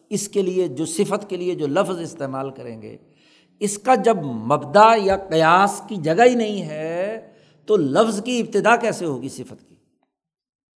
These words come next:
یہ تو اس کا ابتدا ہوتا ہے لفظ کا، ہر لفظ کا۔ اور ایک اس لفظ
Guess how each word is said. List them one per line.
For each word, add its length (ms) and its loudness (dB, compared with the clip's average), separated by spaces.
یہ 140 -4
تو 120 -6
اس 140 -8
کا 100 -2
ابتدا 360 -4
ہوتا 240 -8
ہے 40 -10
لفظ 320 -14
کا، 180 -20
ہر 80 -10
لفظ 380 -16
کا۔ 120 -20
اور 160 8
ایک 380 6
اس 200 -4
لفظ 560 -2